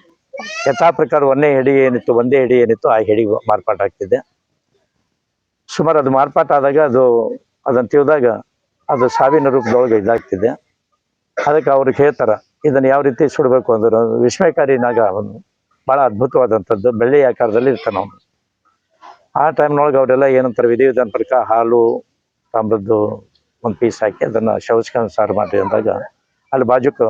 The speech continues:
ಈಗಿರ್ತಕ್ಕಂಥ ಹೈವೇಗೆ ಹತ್ತಿರ್ತಕ್ಕಂಥ ರೋಡಿಗೆ, ಒಂದು ರೋಡಿಗೆ ಇರ್ತಕ್ಕಂಥ ಜಾಗದೊಳಗೆ already ಅಲ್ಲಿ ನಾಗನ್ನ ತಿಳಿದು ಅದನ್ನ, ಆ, ಶವ ಸಂಸ್ಕಾರ ಮಾಡಿರ್ತಾರೆ. ಆ ಸಂದರ್ಭದೊಳಗೆ ಏನಾಗ್ತಿದೆ ಅಂದ್ರೆ ಕ್ಷಣಾರ್ಧದೊಳಗೆ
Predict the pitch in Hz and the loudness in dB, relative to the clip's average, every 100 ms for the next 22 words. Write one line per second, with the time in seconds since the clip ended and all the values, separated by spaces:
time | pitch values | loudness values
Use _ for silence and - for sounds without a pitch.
0 | - _ _ - 131 135 120 143 139 117 | -4 _ _ -2 0 2 0 -2 -2 -2
1 | 110 123 139 127 117 110 - - 113 123 | 0 2 2 2 2 0 -2 -4 -2 -4
2 | - 156 117 110 127 139 123 110 104 110 | 0 0 0 0 2 2 2 0 0 2
3 | 120 123 117 - - 104 110 98 104 113 | 2 2 0 -2 -4 -4 -4 -4 -2 0
4 | 131 127 104 104 - _ _ _ _ 135 | 0 0 -2 -4 -18 _ _ _ _ -4
5 | 123 123 131 113 110 113 117 117 117 117 | 0 2 2 2 0 -2 -2 -2 0 -2
6 | 110 120 117 104 104 - - 104 101 98 | -2 0 0 2 -2 -4 -6 -4 -2 -4
7 | - _ _ _ _ - 156 139 180 _ | -8 _ _ _ _ -12 -10 -10 -12 _
8 | - - 131 - 131 - 113 110 104 101 | -8 -2 -2 -2 -4 -2 -2 -2 -2 -4
9 | 101 92 - - _ _ _ _ _ _ | -6 -8 -12 -20 _ _ _ _ _ _
10 | - 135 - 139 147 131 139 131 131 123 | -4 -2 -2 0 0 2 2 2 0 -2
11 | - 107 107 98 113 131 - _ - _ | -2 0 0 0 -2 -4 -12 _ -20 _
12 | _ _ _ - - 147 156 147 135 147 | _ _ _ -12 -4 0 2 2 2 2
13 | 127 113 101 | 2 0 -4